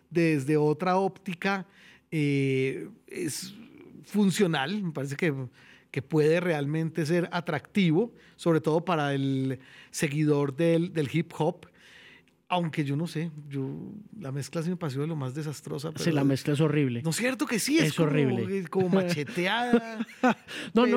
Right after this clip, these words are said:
Speaker 2: no, eh, pudieron haber hecho un trabajo mejor.
Speaker 1: Seguro que sí.
Speaker 2: O sea, está bien montarse encima de Wherever I May Roam. Yo no
Speaker 1: Sí.
Speaker 2: tengo ningún problema <laughs> con que lo hagan.
Speaker 1: Sí, no, de acuerdo. Eso,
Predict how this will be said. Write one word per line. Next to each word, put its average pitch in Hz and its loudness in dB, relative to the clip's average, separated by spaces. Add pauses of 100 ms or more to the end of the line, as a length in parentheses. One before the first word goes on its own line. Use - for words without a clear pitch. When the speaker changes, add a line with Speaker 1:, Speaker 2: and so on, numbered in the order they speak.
(140)
Speaker 2:
no, 185 0
eh, 190 0
pudieron 190 4
haber 175 4
hecho 175 2
un 165 2
trabajo 160 2
mejor. 120 0
Speaker 1:
Seguro 208 2
que 196 0
sí. 151 0
Speaker 2:
O 113 -6
sea, 226 2
está 196 -2
bien 262 4
montarse 240 2
encima 226 4
de 202 6
Wherever 175 4
I - 2
May 190 4
Roam. 175 4
Yo 151 -2
no 165 2
Speaker 1:
Sí. 185 0
Speaker 2:
tengo 196 4
ningún 156 2
problema 160 4
<laughs> 165 -2
con 208 4
que 170 0
lo 139 2
hagan. 185 2
Speaker 1:
Sí, 277 6
no, 269 4
de 226 4
acuerdo. 214 2
Eso, - 2